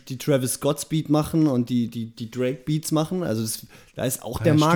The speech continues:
Speaker 2: stimmt, ne?
Speaker 1: inzwischen
Speaker 2: Ja.
Speaker 1: geöffnet, aber auch in diesen Untergrundszenen mit, mit einfach die Jungs mit M P C,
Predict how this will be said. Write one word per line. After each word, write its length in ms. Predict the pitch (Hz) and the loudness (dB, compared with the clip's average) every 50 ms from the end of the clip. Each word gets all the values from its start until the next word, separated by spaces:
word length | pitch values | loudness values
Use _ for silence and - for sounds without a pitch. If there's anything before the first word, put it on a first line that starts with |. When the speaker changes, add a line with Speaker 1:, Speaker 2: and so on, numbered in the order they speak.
| 156 127 | 4 4
Speaker 2:
stimmt, 40 | |
ne? 60 | 165 170 | 2 2
Speaker 1:
inzwischen 340 | 123 139 151 175 117 113 170 156 | 2 2 2 2 2 2 4 4
Speaker 2:
Ja. 80 | 170 | 4
Speaker 1:
geöffnet, 380 | 127 147 180 170 - 196 190 - | 4 2 2 0 0 -4 -4 -2
aber 260 | - 127 135 127 - | -2 -2 -2 -2 -2
auch 160 | 139 165 160 - | -2 -2 0 2
in 140 | 160 160 | 2 2
diesen 180 | 143 135 135 160 | 2 2 0 2
Untergrundszenen 880 | 147 165 175 180 175 165 - 147 131 127 123 - - 131 135 135 135 131 | 2 2 0 0 -2 -2 0 0 0 0 0 0 0 2 2 4 4 2
mit, 240 | 127 123 - - | 2 0 -2 -8
mit 520 | - - 62 78 80 98 120 110 - - - | -12 -10 -10 -8 -8 -6 -6 -8 -8 -8 -8
einfach 220 | - 127 135 135 - | -6 -6 -6 -6 -6
die 120 | - 135 | -4 0
Jungs 220 | 131 143 147 - | 0 0 0 0
mit 120 | 147 139 - | 0 -2 0
M 120 | 104 131 | -2 -2
P 120 | 131 143 123 | -2 -4 -8
C, 580 | - - 143 143 147 147 143 131 123 - - | -6 -2 -2 0 0 0 0 -2 -2 -6 -8